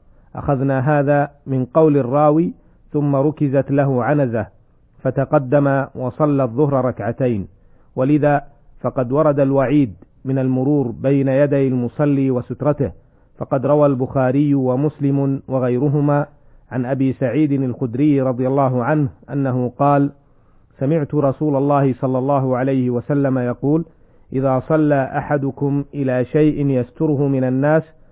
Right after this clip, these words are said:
فأراد أحد أن يجتاز بين يديه فليدفع في نحره،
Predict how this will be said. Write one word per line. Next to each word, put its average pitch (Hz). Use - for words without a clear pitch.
فأراد 139
أحد 143
أن 143
يجتاز 139
بين 139
يديه 139
فليدفع 139
في 123
نحره، 135